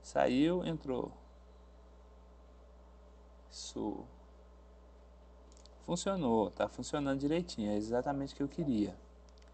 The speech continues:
Só que vou dar um Ctrl C, Ctrl V aqui, vou dar uma espera aqui de dois segundos.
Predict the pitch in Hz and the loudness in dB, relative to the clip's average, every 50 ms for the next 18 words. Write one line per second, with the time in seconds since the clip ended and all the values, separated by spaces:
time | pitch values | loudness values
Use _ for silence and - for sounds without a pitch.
0 | - - - - - - - - - - - - - - - - - - - - | -20 -20 -20 -20 -20 -20 -20 -20 -20 -20 -20 -20 -20 -20 -16 -14 -4 0 0 0
1 | - - - - - 127 117 - - - - - - - - - - - - - | 0 -4 -12 -4 0 0 0 0 -2 -8 -20 -20 -20 -20 -20 -20 -20 -20 -20 -20
2 | - - - - - - - - - - - - - - - - - - - - | -20 -20 -20 -20 -20 -20 -20 -20 -20 -20 -20 -20 -20 -20 -20 -20 -20 -20 -20 -20
3 | - - - - - - - - - - - - - - - - - - - - | -20 -20 -20 -20 -20 -20 -20 -20 -20 -20 -20 -20 -20 -20 -20 -20 -20 -20 -20 -20
4 | - - - - - - - - - 110 107 104 101 98 - 107 104 - 107 104 | -20 -20 -20 -20 -16 -12 -10 -2 0 0 0 0 -2 -2 -2 -2 -2 0 -2 -4
5 | - - 104 92 104 101 92 98 101 98 101 107 104 101 - - - 131 147 156 | -2 -2 -4 -2 -2 -4 0 0 0 0 0 0 0 -2 -2 -2 0 0 2 2
6 | 135 123 110 117 117 113 113 117 - - - - 113 113 110 107 107 104 - - | 2 0 0 2 2 0 0 -2 -4 -6 -4 0 2 6 6 6 6 4 0 -4
7 | - - 104 101 98 - - - - - - - - - - - - - - - | -4 0 2 2 2 0 -4 -10 -20 -20 -20 -20 -20 -20 -20 -20 -20 -20 -20 -20
8 | - - - - - - - - - - - - - - - - - - - 659 | -20 -20 -20 -20 -20 -20 -20 -20 -20 -20 -20 -20 -20 -20 -20 -20 -20 -18 -14 -14
9 | - - - - - - - - - - - - - - - - - - - - | -14 -14 -16 -20 -20 -20 -20 -18 -18 -18 -18 -18 -20 -20 -20 -20 -20 -20 -20 -20
10 | - - - - - - - - - - - - - - - - - - - - | -20 -20 -20 -20 -20 -20 -20 -20 -20 -20 -20 -20 -20 -20 -18 -18 -18 -18 -18 -20
11 | - - - - - - - - 120 104 117 120 113 127 131 131 - - 90 - | -20 -20 -20 -20 -20 -14 -4 -2 -2 0 4 4 6 6 6 4 2 -2 -4 -4
12 | - 95 95 95 101 107 131 147 185 208 - - - - - | -2 -2 -2 0 0 -2 0 0 -2 -2 -2 -4 -8 -10 -10